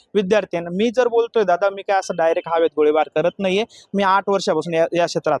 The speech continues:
आहे म्हणून बोलतोय. काही काही असं मी ऐकलं की "अरे, जो पण येतो बा YouTube चॅनल, अ, ओपन करून काही बोलतो." हा, मान्य असेल, पण एक मी जे बोलतोय दादा,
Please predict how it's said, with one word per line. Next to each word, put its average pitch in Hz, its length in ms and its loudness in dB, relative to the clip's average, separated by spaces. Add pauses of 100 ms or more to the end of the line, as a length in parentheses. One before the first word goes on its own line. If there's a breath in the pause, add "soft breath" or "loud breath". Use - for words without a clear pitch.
(100)
आहे 113 120 -4 (240)
म्हणून 196 240 -2
बोलतोय. 185 320 0 (340 soft breath)
काही 185 120 2
काही 202 160 2
असं 190 260 0
मी 214 80 -2
ऐकलं 202 460 0
की 208 80 -2
"अरे, 190 200 0 (340)
जो 180 140 0
पण 185 180 0
येतो 185 240 0
बा 175 100 2
YouTube 160 360 -2
चॅनल, 160 320 -2 (320 soft breath)
अ, 165 40 -2
ओपन 165 380 0
करून 165 160 -2
काही 170 180 -2
बोलतो." 151 260 -2
हा, 240 100 2
मान्य 233 320 0
असेल, 190 320 -2
पण 131 120 -4 (160)
एक 214 180 2 (360)
मी 190 120 0
जे 214 140 0
बोलतोय 208 360 0
दादा, 175 160 0